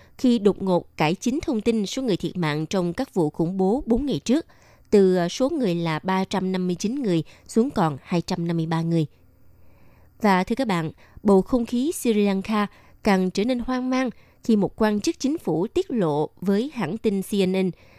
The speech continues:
rằng, à, một trong những kẻ đánh bom tên là Iham Ahmed Biharim trước kia từng bị bắt giữ nhưng đã được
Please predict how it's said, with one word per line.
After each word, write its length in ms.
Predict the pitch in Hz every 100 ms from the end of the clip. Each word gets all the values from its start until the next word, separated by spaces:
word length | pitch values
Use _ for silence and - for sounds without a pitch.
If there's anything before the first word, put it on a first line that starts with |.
| - -
rằng, 260 | 202 185
à, 200 | 180 170 -
một 260 | 196 185 -
trong 160 | 254
những 200 | 202 175
kẻ 140 | 196 190
đánh 200 | 254 285
bom 260 | 220 202
tên 320 | - 202 190
là 240 | 170 156 143 - -
Iham 520 | 220 214 - 208 202 -
Ahmed 380 | 190 180 190 220 - -
Biharim 640 | 196 196 185 180 190 202 - - - - -
trước 180 | 339 -
kia 220 | 233 214
từng 260 | - 180 160
bị 100 | 156
bắt 180 | 277
giữ 400 | 214 165 165 262 -
nhưng 360 | 214 202 180 170 -
đã 160 | 165
được 180 | 196 190